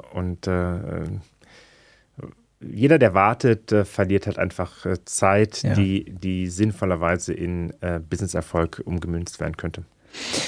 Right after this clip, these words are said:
Speaker 2: Meta hat ja auch, ähm, Manus A I, äh,
Speaker 1: Mhm.
Speaker 2: gekauft. Das war ganz spannend, als ich gestern, ähm, in meinem Instagram war. Und, ähm, ich war, glaub ich, bei den Insights zu meiner,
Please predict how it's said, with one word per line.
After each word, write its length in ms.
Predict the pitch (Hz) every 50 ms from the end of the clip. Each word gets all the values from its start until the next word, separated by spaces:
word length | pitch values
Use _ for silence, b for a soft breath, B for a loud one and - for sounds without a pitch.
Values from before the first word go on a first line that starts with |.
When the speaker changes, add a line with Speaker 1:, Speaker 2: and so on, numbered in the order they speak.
| B B B B B
Speaker 2:
Meta 240 | - 135 131 143 147
hat 120 | 139 135
ja 100 | 131 131
auch, 300 | - 127 127 120 - - -
ähm, 280 | - 127 120 113 113 113 -
Manus 460 | 120 117 120 143 175 190 196 - -
A 360 | - 180 - - 160 170 190
I, 200 | 196 208 208 202 175 B B B - -
äh, 160 | 160 170 175 170
Speaker 1:
Mhm. 40 | 165
Speaker 2:
gekauft. 520 | 170 - - - 151 165 196 233 - -
Das 200 | 151 139 - -
war 100 | 151 143
ganz 160 | 135 147 135
spannend, 340 | - - 139 143 185 196 175
als 160 | 156 147 131
ich 200 | 143 131 - -
gestern, 680 | - - 190 185 - - - 135 131 156 185 214 226 220 - _
ähm, 240 | - 143 139 139 135
in 60 | 131
meinem 160 | 123 120 120 -
Instagram 520 | - 175 - - 135 - 120 113 110 95
war. 260 | 104 107 117 156 196 - - _ _ _ _ _ _ _ _ _ _ _ _ _ - - - -
Und, 380 | - 135 127 127 127 123 - -
ähm, 460 | 123 117 117 117 113 113 113 113 110 -
ich 140 | 120 -
war, 120 | - 120 131
glaub 180 | - - 156 143
ich, 140 | 135 - -
bei 200 | 131 117 117 117
den 200 | 117 117 113 113
Insights 760 | - - 143 160 180 165 - - 156 147 143 143 131 - -
zu 240 | - - - - 135
meiner, 840 | 135 135 131 123 117 117 117 120 127 123 127 123 120 120 120 120